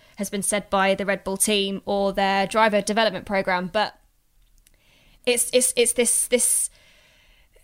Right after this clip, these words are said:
this need to keep filling seats with young drivers, and that's, that's ultimately ended drivers' careers. Um, you know, and the fact that, that they have so many drivers that aren't just in Formula One, you know,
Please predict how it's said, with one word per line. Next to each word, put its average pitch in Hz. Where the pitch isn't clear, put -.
this 254
need 247
to -
keep -
filling 196
seats -
with 202
young 202
drivers, 190
and 233
that's, 233
that's 247
ultimately 277
ended 254
drivers' 220
careers. 202
Um, 214
you 240
know, 180
and 247
the 247
fact -
that, -
that 233
they 226
have 240
so 220
many 202
drivers 196
that -
aren't 247
just 233
in 208
Formula 190
One, 190
you -
know, 190